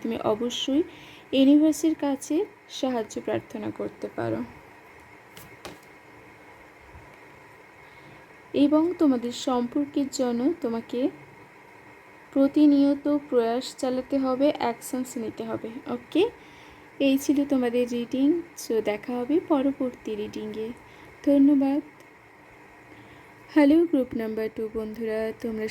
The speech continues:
সকলে কেমন আছো? তো তোমরা প্রথমেই থাম্বনেল দেখে বুঝতে পেরে গেছো আজকে টপিকটা কী। তো চলো শুরু করা যাক। আজকের বিষয়টা হলো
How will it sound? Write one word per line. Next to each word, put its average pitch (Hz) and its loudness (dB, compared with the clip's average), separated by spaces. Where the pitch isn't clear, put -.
সকলে 220 -8
কেমন 226 -4
আছো? 262 -8
তো 262 0
তোমরা 247 2
প্রথমেই 240 0
থাম্বনেল 220 -2
দেখে 214 -6
বুঝতে 226 -6
পেরে 262 2
গেছো 254 0
আজকে - -4
টপিকটা 208 -8
কী। 262 0
তো 233 -4
চলো 233 0
শুরু 277 6
করা 285 2
যাক। 311 2
আজকের 233 -4
বিষয়টা 285 2
হলো 277 4